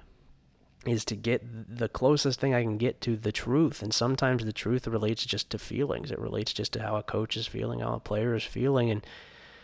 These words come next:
you know, I, I don't think that I would be doing really much of anything of value if I just got him to say, you know, "Well, it was a frustrating game, and we're gonna, we're gonna watch the film and move on."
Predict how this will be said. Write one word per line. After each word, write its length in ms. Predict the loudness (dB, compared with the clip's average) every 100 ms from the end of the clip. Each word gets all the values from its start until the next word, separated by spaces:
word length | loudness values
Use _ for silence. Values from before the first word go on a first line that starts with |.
| -20 -16 -4
you 120 | 2
know, 420 | 2 2 0 -6 -12 -18 -10
I, 140 | -2 2 4
I 40 |
don't 180 | 4 4
think 200 | 2 4
that 100 | 6
I 120 | 6
would 160 | 6 4
be 100 | 0
doing 380 | 2 4 6 6
really 280 | 4 2 2
much 200 | 2 2
of 120 | 2
anything 400 | 2 2 2 0
of 80 | 0
value 460 | 0 4 4 4
if 140 | 2 -4
I 60 |
just 220 | -4 -4 -2
got 200 | 0 0
him 120 | 0
to 80 | 0
say, 280 | 0 0
you 120 | 0 -2
know, 220 | -4 -4
"Well, 260 | -4 -2 -2
it 20 |
was 100 | -4
a 60 | -6
frustrating 500 | -4 -4 -6 -4 -2
game, 300 | 0 0 -2
and 80 |
we're 120 | -4 -2
gonna, 300 | -2 -2 -6 -6
we're 80 | -4
gonna 120 | -2
watch 260 | 0 -2
the 60 | -2
film 280 | 2 2 2
and 80 | 2
move 180 | 2
on." 240 | 2 2